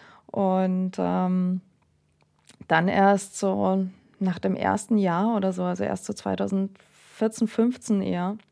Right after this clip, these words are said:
war dann so dieser Moment, dass ich dann, ähm, in die Köpi auf so eine Party gegangen bin und kannte da auch niemanden. Es war so dieses so, „Oh, okay, ich hör mal wieder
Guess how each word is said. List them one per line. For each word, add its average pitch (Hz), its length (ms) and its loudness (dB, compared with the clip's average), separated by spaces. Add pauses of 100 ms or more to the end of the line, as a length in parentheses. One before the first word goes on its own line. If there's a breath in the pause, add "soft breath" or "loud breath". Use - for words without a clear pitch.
(640 soft breath)
war 190 160 2
dann 185 140 2
so 180 140 -4
dieser 185 240 0
Moment, 180 400 0
dass 208 160 -4
ich 196 160 -6
dann, 185 440 -2
ähm, 185 500 -4 (140)
in 196 120 2
die 196 100 -4
Köpi 240 320 0
auf 185 120 0
so 185 100 -6
eine 170 100 -4
Party 185 380 -4
gegangen 170 400 -8
bin 175 260 -8
und 175 240 -10
kannte 220 300 -2
da 175 180 2
auch 190 140 -10
niemanden. 190 420 -4
Es 180 140 -8
war 170 120 -4
so 180 140 -8
dieses 180 340 -10
so, 185 180 -8 (600 loud breath)
„Oh, 196 160 6
okay, 208 400 2
ich - 320 -10 (160)
hör 190 140 2
mal 202 180 4
wieder 196 380 0